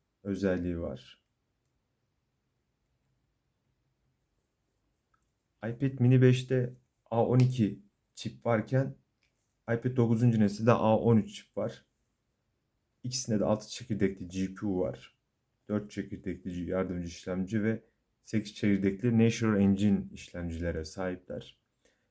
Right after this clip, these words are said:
Tabii Mini beşin şu avantajı var.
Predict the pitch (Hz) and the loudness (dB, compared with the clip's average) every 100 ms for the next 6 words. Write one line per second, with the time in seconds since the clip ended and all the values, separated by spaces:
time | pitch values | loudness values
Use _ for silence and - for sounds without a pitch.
0 | _ - 123 131 - - 110 113 117 120 | _ -2 2 4 2 -6 2 4 6 4
1 | 117 127 127 120 120 113 113 117 120 117 | 4 0 0 2 4 4 2 0 2 2
2 | 120 | 0